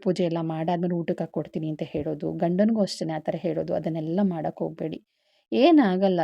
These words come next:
ದೇವ್ರ ಮನೆಯಲ್ಲಿ ಎಲ್ಲ ರೆಡಿ ಮಾಡ್ಕೊಂಡಿರ್ತೀರಲ್ವ, ಫಸ್ಟ್ ಮಕ್ಕಳಿಗೆ ಹೊಟ್ಟೆ ತುಂಬ ಊಟ, ಸ್ನಾನ ಮಾಡಿಸಿ, ಮಕ್ಕಳಿಗೆ ಹೊಸ ಬಟ್ಟೆಗಳನ್ನು ಹಾಕಿ, ಆಮ್, ಹೊಟ್ಟೆ ತುಂಬ ಊಟ ಮಾಡಿಸಿ, ಆಮ್, ಮಕ್ಕಳನ್ನ ಆಟ ಆಡೋಕ್ಕೆ ಕಳಿಸಿ, ಇಲ್ಲ ಸ್ಕೂಲ್ಗೆ ಹೋಗೋದಾದ್ರೆ ಸ್ಕೂಲಿಗೆ ಕಳಿಸಿ.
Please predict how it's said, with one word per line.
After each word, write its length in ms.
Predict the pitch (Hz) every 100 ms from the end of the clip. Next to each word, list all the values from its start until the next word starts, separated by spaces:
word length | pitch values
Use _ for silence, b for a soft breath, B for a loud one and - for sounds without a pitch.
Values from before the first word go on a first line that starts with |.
| 160
ದೇವ್ರ 240 | 170 185 196
ಮನೆಯಲ್ಲಿ 420 | 180 170 170 160
ಎಲ್ಲ 260 | 156 160 185
ರೆಡಿ 220 | 196 165
ಮಾಡ್ಕೊಂಡಿರ್ತೀರಲ್ವ, 800 | 175 165 - 165 160 - 165 160 175
ಫಸ್ಟ್ 500 | 190 262 254 - 285
ಮಕ್ಕಳಿಗೆ 360 | 202 - 226 208
ಹೊಟ್ಟೆ 220 | 170 165
ತುಂಬ 240 | - 175
ಊಟ, 360 | 170 165 160 165 156 165 b b b b -
ಸ್ನಾನ 360 | - 185 170 196
ಮಾಡಿಸಿ, 360 | 196 170 -
ಮಕ್ಕಳಿಗೆ 500 | 165 160 160 151 156
ಹೊಸ 420 | 156 - - 175 185
ಬಟ್ಟೆಗಳನ್ನು 560 | 160 156 - 180 175 180
ಹಾಕಿ, 640 | 156 165 - 165 160 b b b -
ಆಮ್, 460 | 214 175 170 175 -
ಹೊಟ್ಟೆ 320 | 175 180 202
ತುಂಬ 220 | 196 202
ಊಟ 320 | 214 180 180 214
ಮಾಡಿಸಿ, 640 | 202 165 - 175 170 b b _
ಆಮ್, 560 | 196 185 180 180 180 196
ಮಕ್ಕಳನ್ನ 320 | 233 269 233 180
ಆಟ 240 | 170 165 185
ಆಡೋಕ್ಕೆ 280 | 175 165
ಕಳಿಸಿ, 340 | 170 151 165 185
ಇಲ್ಲ 120 | 185
ಸ್ಕೂಲ್ಗೆ 360 | 208 - 247 220
ಹೋಗೋದಾದ್ರೆ 520 | 190 180 170 165 190
ಸ್ಕೂಲಿಗೆ 480 | - - 226 247 -
ಕಳಿಸಿ. 520 | 156 160 - 175